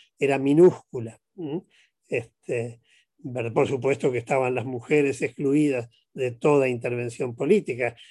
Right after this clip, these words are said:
A mediados del siglo diecinueve ya empezaban, ¿verdad?,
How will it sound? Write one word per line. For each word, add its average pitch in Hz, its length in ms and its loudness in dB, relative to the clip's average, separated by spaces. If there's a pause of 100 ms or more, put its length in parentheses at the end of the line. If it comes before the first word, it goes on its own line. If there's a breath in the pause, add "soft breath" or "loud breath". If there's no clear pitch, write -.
(200 loud breath)
A 147 120 0
mediados 139 500 2
del 123 100 -2
siglo 143 220 -6
diecinueve 139 540 -2
ya 139 100 -4
empezaban, 135 760 -4 (400 soft breath)
¿verdad?, 123 720 -4